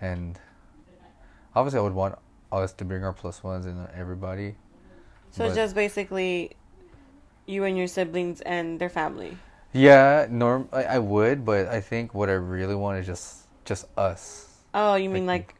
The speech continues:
Speaker 2: their couple?
Speaker 1: No, just us, like, me and my siblings.
Speaker 2: Oh, okay, 'cause you said you s-,
Speaker 1: Yeah,
Speaker 2: you
Speaker 1: it's
Speaker 2: said <laughs> being a plus one.
Speaker 1: That's what I'm saying, like, I would want it to be like that, but,
Speaker 2: Okay.
Speaker 1: like, I think how I really feel is I just, I just want it to be us, like,
Speaker 2: Okay,
Speaker 1: all of
Speaker 2: then,
Speaker 1: us.
Speaker 2: yeah.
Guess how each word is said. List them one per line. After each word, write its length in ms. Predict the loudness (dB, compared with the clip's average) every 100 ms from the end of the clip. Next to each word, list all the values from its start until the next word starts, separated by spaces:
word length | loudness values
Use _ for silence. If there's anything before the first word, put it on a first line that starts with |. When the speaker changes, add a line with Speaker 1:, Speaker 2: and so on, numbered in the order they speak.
| _ -4
Speaker 2:
their 160 | -4
couple? 600 | -2 -2 -2 -2 -8 -8 -16 -20 _ -4
Speaker 1:
No, 100 | -4
just 140 | -4
us, 320 | -4 -4 -4 -6
like, 80 | -6
me 160 | -4
and 80 | -4
my 100 | -6
siblings. 560 | -6 -6 -6 -10 -16 -4
Speaker 2:
Oh, 240 | 0 2
okay, 220 | 0 -4 -6
'cause 180 | -6
you 80 | -6
said 220 | -6 -6
you 80 | -6
s-, 160 | -6 8
Speaker 1:
Yeah, 260 | 10 10
Speaker 2:
you 120 | 6 0
Speaker 1:
it's 80 | 2
Speaker 2:
said 240 | 0 0
<laughs> 20 |
being 180 | -4 -4
a 40 | -2
plus 400 | 0 0 -2 -2
one. 100 | 4
Speaker 1:
That's 100 | 8
what 60 | 8
I'm 80 |
saying, 260 | 6 2 4
like, 200 | 2 2
I 100 | 2
would 180 | 2 0
want 360 | 0 2 2 0
it 80 |
to 100 | -6
be 140 | -4 0
like 240 | 0 0
that, 320 | 2 2 2 -4 -6
but, 80 | 0
Speaker 2:
Okay. 180 | 2 2
Speaker 1:
like, 260 | 0 0
I 60 | -6
think 260 | -4 -8 -4
how 200 | -2 -2
I 60 |
really 460 | -2 -6 -8 -8 -8
feel 360 | -8 -6 -6
is 160 | -8 -10
I 120 | -8
just, 360 | -6 -6 -8 -10
I 100 | -10
just 160 | -8 -4
want 180 | -4
it 80 | -4
to 80 | -6
be 160 | -6 -4
us, 320 | -6 -8 -8
like, 100 | -4
Speaker 2:
Okay, 180 | 0 0
Speaker 1:
all 60 |
of 60 | 0
Speaker 2:
then, 120 | -4
Speaker 1:
us. 40 | -4
Speaker 2:
yeah. 260 | -6 -8